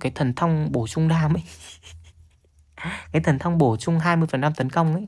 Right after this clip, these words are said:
nó giật một quả. Đây, phong hỏa nó giật. Đấy, để, à, pause lại cho các bạn để các bạn cảm nhận được một cái trận đánh nó diễn ra như thế nào. Đôi lúc mình nói thế này các bạn cũng rất là khó hiểu. Nhưng thôi, à, bạn nào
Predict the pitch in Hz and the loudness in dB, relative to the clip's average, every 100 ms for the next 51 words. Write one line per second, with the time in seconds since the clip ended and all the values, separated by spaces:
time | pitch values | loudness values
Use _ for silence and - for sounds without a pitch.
0 | - 143 147 - - - 120 - - 127 | -6 -4 -2 -4 -8 -2 -2 -2 -8 -6
1 | 123 143 135 123 - 120 135 - - - | -4 -4 -4 -6 -4 -8 -8 -14 -20 -20
2 | - - - 123 - 160 117 113 113 - | -20 -8 -2 -2 0 0 0 -2 -2 4
3 | 170 185 156 147 147 156 - 135 117 117 | 4 4 -2 -4 -2 -2 -2 -6 -4 -4
4 | 156 139 - 117 117 113 107 113 113 - | -4 -6 -2 -4 -2 -6 -6 -8 -8 -10
5 | 139 135 117 107 120 123 151 160 147 151 | -8 -4 -4 -4 -6 -4 -2 -2 0 -2
6 | 165 151 127 _ - - - _ - _ | -2 -2 -4 _ -20 -20 -20 _ -20 _
7 | - 156 196 - 117 110 110 151 143 120 | 2 2 2 0 0 0 -2 -2 -4 -4
8 | - 151 143 165 208 - - 139 156 147 | -6 -8 -6 -4 -4 -6 -6 -4 0 0
9 | - - - - 143 143 139 135 123 131 | -4 -20 -16 -6 -6 -4 -4 -2 -4 -4
10 | 147 123 120 110 107 | -2 -2 0 -4 -4